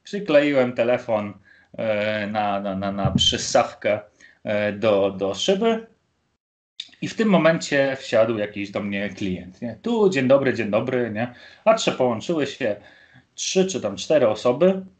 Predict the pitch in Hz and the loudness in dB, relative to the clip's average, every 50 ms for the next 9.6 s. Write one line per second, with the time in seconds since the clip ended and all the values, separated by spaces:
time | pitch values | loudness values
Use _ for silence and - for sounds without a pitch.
0 | _ _ _ _ - 120 117 117 120 120 120 120 120 120 120 120 120 120 117 113 | _ _ _ _ -8 -6 -4 -2 0 0 0 -2 -2 -2 -4 -4 -4 -4 -4 -4
1 | 113 117 - - 185 214 208 202 196 190 185 180 175 175 165 156 147 147 143 135 | -6 -8 -6 -2 0 2 2 4 6 6 6 6 6 4 0 -2 -2 -2 -2 -2
2 | - - _ _ - 123 113 - - 135 127 113 113 123 135 165 190 185 190 190 | -4 -8 _ _ 0 0 2 2 2 4 4 4 4 4 4 6 4 2 2 2
3 | 165 151 151 147 143 131 117 120 107 - - 110 104 104 - - 104 104 107 120 | 4 4 4 4 4 2 2 0 0 2 2 0 0 0 -2 -4 -4 -4 -4 -4
4 | 160 196 214 190 175 160 - - 170 156 147 139 156 151 156 151 147 147 123 - | 2 4 4 6 6 2 0 -2 -4 -6 -4 -2 -2 0 2 2 2 2 0 0
5 | 123 113 113 110 - 101 98 101 104 104 - - 160 147 - - 170 - 202 185 | 0 0 -2 -2 -4 -6 -8 -8 -10 -10 -8 -6 -6 -4 -4 -4 -4 -2 -2 -2
6 | 190 190 208 196 180 160 151 147 147 143 139 131 131 123 120 123 131 147 147 - | 4 6 6 8 8 6 6 4 6 6 4 4 4 2 0 -2 -2 -4 -4 -6
7 | - - - - - _ _ 135 135 135 135 135 135 135 135 131 127 123 127 127 | -12 -20 -20 -20 -20 _ _ -4 -2 0 0 0 0 0 0 2 2 2 2 0
8 | 123 - - - 147 135 139 139 135 131 127 127 131 127 131 127 127 - - 143 | -2 -6 -2 -2 -2 0 2 2 4 4 4 4 2 2 0 -2 -4 -4 -4 -2
9 | 139 131 123 117 135 131 - - 139 135 139 139 | 0 0 0 0 -2 -6 -6 -4 0 0 0 0